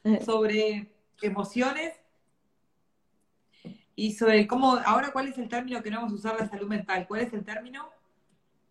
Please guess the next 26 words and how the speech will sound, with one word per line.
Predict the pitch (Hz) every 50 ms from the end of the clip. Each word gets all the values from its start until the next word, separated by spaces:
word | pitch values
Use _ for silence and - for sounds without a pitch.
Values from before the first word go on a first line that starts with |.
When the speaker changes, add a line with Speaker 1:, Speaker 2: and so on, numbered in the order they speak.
| _ _ _
Speaker 2:
que, | _ - 190 185 185 180 180 180
que | - 180
se | 180 -
usaría | 180 - 185 180 190 208 214 202 190
ahora | 190 202 202 220 220 208 190
en | 185 180
adelante, | 175 170 170 170 180 196 202 202 208 196
digamos, | 180 175 180 180 180 175
que | - 170
deberíamos | 170 165 165 175 208 214 226 214 185 175
usar | 170 - 185 190 185 185 185 185
de | 180 175
forma | - 180 180 180 180 180 180 175
correcta? | 170 165 170 185 190 - - - 247 254 - - - - - - - - - -
¿Salud | - - 190 196 202 214
integral? | 214 196 190 175 180 180 202 220 240 - - - _ _ _ _ _ _ _ _ _ _ _ _ _ - - - - _ _ _ _ _ _ _ _ _ _ _
Speaker 1:
Eh, | - 202 262 262 254 247
Speaker 2:
¿Emociones | - - - 208 208 214 208 -
integrales? | - - 185 180 180 196 208 220 220 220 226 - - - - - - - _ _ - -
Speaker 1:
eh, | - - 277 269 262 254 262 - - -
yo | - - 370 415
diría, | 403 403 370 320 330 330 349 349 349 349 330 277 240 220
eh, | 208 196 196 190 185 185 185 180 180 - - - - - - -
la, | - 165 - - - 151 - - -
la | 165 175 -
salud, | - - 175 180 202 226 247 226 196 170 - - -